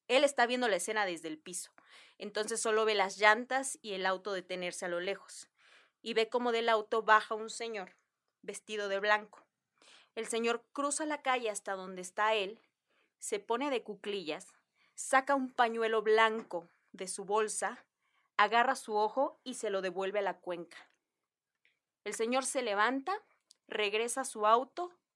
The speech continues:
y se va. Y este hombre queda inconsciente. Despierta tres días después en el hospital, en Tabasco, y lo primero que hace es gritar por su ojo. Los doctores le dicen que es imposible que eso hubiera pasado porque él hubiera perdido el ojo o la visión,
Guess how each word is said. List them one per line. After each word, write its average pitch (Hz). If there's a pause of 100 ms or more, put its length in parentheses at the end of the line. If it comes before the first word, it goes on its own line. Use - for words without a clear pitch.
y 233
se 185
va. 170 (480)
Y 208
este 240
hombre 262 (300)
queda 214
inconsciente. 170 (720)
Despierta 240
tres 247
días 233
después 220
en 226
el 175
hospital, 202 (180)
en 185
Tabasco, 214 (280)
y 214
lo 180
primero 202
que 202
hace 190
es 185
gritar 196
por 196
su 175
ojo. 208 (560)
Los 214
doctores 285
le 277
dicen 285
que 359
es 339
imposible 320
que 277
eso 285
hubiera 247
pasado 214
porque 214
él 240
hubiera 226
perdido 196
el 220
ojo 285
o 180
la 156
visión, 269